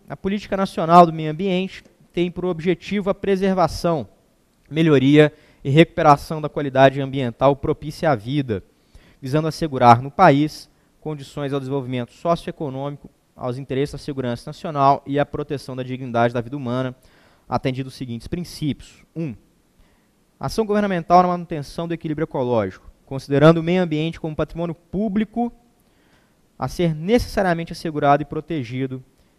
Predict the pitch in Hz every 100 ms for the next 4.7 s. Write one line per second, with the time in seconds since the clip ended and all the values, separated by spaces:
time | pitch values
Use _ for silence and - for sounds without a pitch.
0 | _ 143 139 143 113 113 117 - 120 -
1 | 127 123 120 123 - _ 160 151 123 -
2 | 90 90 - _ _ _ _ _ _ _
3 | _ _ _ - 226 - 165 190 147 151
4 | 160 151 147 147 - 208